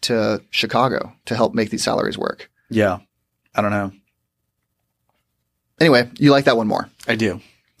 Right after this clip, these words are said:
Speaker 1: Um, I think I do too. I think I'd rather have Chris Bryant.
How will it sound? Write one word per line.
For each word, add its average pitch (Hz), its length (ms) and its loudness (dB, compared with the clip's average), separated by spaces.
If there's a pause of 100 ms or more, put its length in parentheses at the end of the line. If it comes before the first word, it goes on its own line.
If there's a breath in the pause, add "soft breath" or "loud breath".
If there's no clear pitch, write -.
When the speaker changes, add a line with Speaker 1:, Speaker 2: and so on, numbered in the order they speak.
Speaker 1:
Um, 117 420 -2 (1000)
I - 40 -2
think 202 140 2
I 190 60 2
do 190 100 2
too. 151 220 -2 (100)
I 123 60 -12
think 127 120 -4
I'd 123 60 -2
rather 120 180 -4
have 113 140 -8
Chris - 140 -10
Bryant. - 280 -12